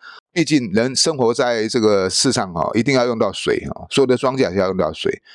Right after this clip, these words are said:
那但是你如果是没有办法管控的话，就是说你不会去好好的利用的话，那这个水哈，可能就会决堤哈。那决堤有可能就是淹没你所有的庄稼哈，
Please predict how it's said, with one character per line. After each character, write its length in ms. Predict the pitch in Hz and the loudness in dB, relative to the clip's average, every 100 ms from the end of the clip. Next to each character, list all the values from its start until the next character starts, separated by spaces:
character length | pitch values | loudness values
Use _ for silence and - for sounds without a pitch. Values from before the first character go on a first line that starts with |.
| - _ | -20 _
那 100 | 214 | 0
但 140 | 233 233 | 2 0
是 100 | 226 | 0
你 100 | 165 | 2
如 160 | 202 | 2
果 160 | 185 156 | 4 2
是 240 | 190 185 | 4 4
没 160 | 160 180 | 4 2
有 100 | 175 | 2
办 180 | 185 139 | 2 2
法 220 | 117 101 - | 0 0 0
管 140 | 104 87 | 0 0
控 220 | 156 127 | -2 0
的 100 | 101 | 0
话， 240 | 123 92 101 | 0 -2 0
就 120 | 151 | 2
是 40 | |
说 120 | 143 | 4
你 100 | 135 | 2
不 160 | 101 127 | 2 4
会 100 | 151 | 4
去 320 | 127 151 110 - - - | 4 2 2 -2 -18 -4
好 80 | 139 | -2
好 40 | |
的 120 | 113 | -2
利 140 | 127 151 | 0 2
用 200 | 135 104 | 2 2
的 100 | 101 | 0
话， 320 | 123 92 78 - - - 170 | 0 0 -2 -10 -20 -6 -2
那 80 | |
这 120 | 180 180 | 0 2
个 80 | |
水 240 | 135 104 82 | 0 0 0
哈， 180 | 76 - | -2 -2
可 100 | - | -2
能 80 | 95 | 0
就 140 | 123 | 2
会 80 | 131 | 2
决 300 | - 90 90 | 2 0 0
堤 320 | - - 76 | 0 -4 -2
哈。 120 | 78 - - - | -2 -4 -12 -6
那 80 | - | -4
决 220 | 147 113 113 | -2 -2 0
堤 60 | |
有 120 | 113 | 0
可 120 | 120 113 | 2 0
能 80 | |
就 120 | 110 107 | 2 2
是 220 | 113 - | 2 2
淹 160 | 147 143 | 2 2
没 180 | 151 117 | 2 0
你 100 | 113 | 0
所 140 | 110 | 2
有 40 | |
的 100 | 98 | 0
庄 300 | 101 113 104 | 0 0 -2
稼 240 | 104 113 80 | -2 -2 0
哈， 180 | 80 | -4